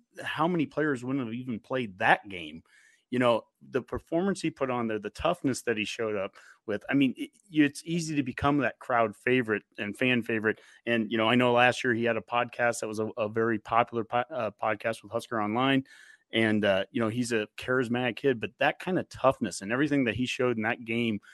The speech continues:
you know, at the biggest stage against the best team on the,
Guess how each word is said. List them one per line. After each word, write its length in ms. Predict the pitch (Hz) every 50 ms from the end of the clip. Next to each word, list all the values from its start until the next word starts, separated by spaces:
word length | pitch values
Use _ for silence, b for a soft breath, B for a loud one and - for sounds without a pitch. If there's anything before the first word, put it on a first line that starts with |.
| b b b b
you 60 | 113
know, 100 | 113 110
at 120 | 104 101 -
the 60 | 107
biggest 380 | 92 98 120 131 139 143 135 -
stage 340 | - 139 139 135 123 117
against 240 | 113 120 120 117 -
the 60 | -
best 300 | 104 117 123 123 - -
team 260 | - 135 131 127 127 117
on 80 | 117
the, 260 | 113 110 107 101 104